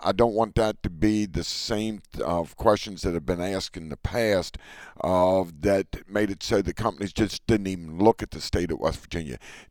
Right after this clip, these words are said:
didn't wanna give us an opportunity for their facilities to locate here. And frankly, we've lost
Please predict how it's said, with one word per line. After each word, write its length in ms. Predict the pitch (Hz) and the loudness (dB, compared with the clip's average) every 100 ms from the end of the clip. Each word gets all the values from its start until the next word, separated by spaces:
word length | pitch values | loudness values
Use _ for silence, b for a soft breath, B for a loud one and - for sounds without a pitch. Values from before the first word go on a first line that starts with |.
| - | 4
didn't 300 | 117 101 98 | 4 4 2
wanna 260 | 110 104 | 2 2
give 280 | 85 107 95 | 2 0 4
us 200 | 104 - | 2 2
an 100 | 101 | 0
opportunity 580 | 98 - - 104 95 98 | 0 0 -4 -4 -4 -4
for 220 | - 85 | -4 -2
their 160 | 92 90 | 0 -2
facilities 640 | - - 110 101 92 95 | -4 -4 0 2 0 -4
to 100 | 87 | -4
locate 480 | 82 98 - 101 95 | 0 0 2 -2 -2
here. 320 | 98 101 104 B B B | 0 2 0 B B B
And 180 | 95 92 | -8 -8
frankly, 600 | - 120 165 123 107 110 B B | 0 0 2 4 4 2 B B
we've 240 | - 131 120 | 6 8 8
lost 520 | 123 143 151 - | 8 10 10 8